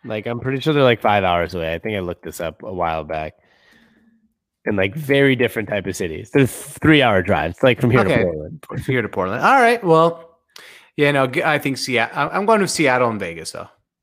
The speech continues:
Speaker 1: I like those moves.
Speaker 2: All right, man. Well, that's the end of a podcast. Uh,
Speaker 1: Well,
Speaker 2: Sam, you got anything to add?
Speaker 1: I'll be hopping on a plane to, to see you in Scottsdale in about, uh, three hours. So,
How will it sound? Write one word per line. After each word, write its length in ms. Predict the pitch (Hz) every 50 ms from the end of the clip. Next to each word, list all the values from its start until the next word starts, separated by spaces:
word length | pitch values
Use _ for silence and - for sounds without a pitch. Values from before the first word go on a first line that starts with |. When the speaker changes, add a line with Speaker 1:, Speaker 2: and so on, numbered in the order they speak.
| _ _ -
Speaker 1:
I 100 | 127 110
like 260 | 92 80 82 - -
those 180 | 78 76 -
moves. 300 | 92 82 82 82 - - _ _ _ _ _ _ _ _ _ _ _ _ _ _ _ _ _ _ _ _ _ _ _ _ _ _ - - -
Speaker 2:
All 120 | - 190 208
right, 160 | 214 202 190 190
man. 240 | 185 185 185 185 - -
Well, 560 | 175 160 165 165 170 165 170 170 170 - - _ _ _ _ _ _ _ - - _ _ _ _
that's 160 | - 151 135 147
the 80 | 143
end 100 | 139 135
of 80 | 127 123
a 60 | 117
podcast. 880 | - - 123 123 123 120 - - - 123 120 123 139 156 - - - _ _ _ _ _ _ _ -
Uh, 280 | - 127 120 117 117 117 113
Speaker 1:
Well, 100 | 120 110
Speaker 2:
Sam, 160 | - 147 135
you 60 | 127
got 80 | 127 135
anything 300 | 131 131 131 - - 131
to 80 | 151 143
add? 200 | 151 175 - - _ _ _ _ _ _ _ _ _ _ _ _ -
Speaker 1:
I'll 80 | 180 156
be 80 | 160
hopping 280 | 156 160 156 151 156 156
on 140 | 151 151 151
a 40 | 135
plane 380 | - 143 151 170 180 175 160
to, 120 | 147 143 120 131 - _ -
to 220 | - 151 143 131
see 180 | - - 151 147
you 140 | 147 147
in 80 | 143 135
Scottsdale 800 | 123 - - 143 143 156 151 - - - 147 139 139 131 131 131
in 60 | 127
about, 560 | 123 123 120 120 120 120 120 120 123 - -
uh, 360 | 139 123 123 120 120 120 117
three 340 | 113 - - 131 135 135 131
hours. 400 | 127 143 180 185 147 135 123 -
So, 440 | - - 127 123 120 120 117 117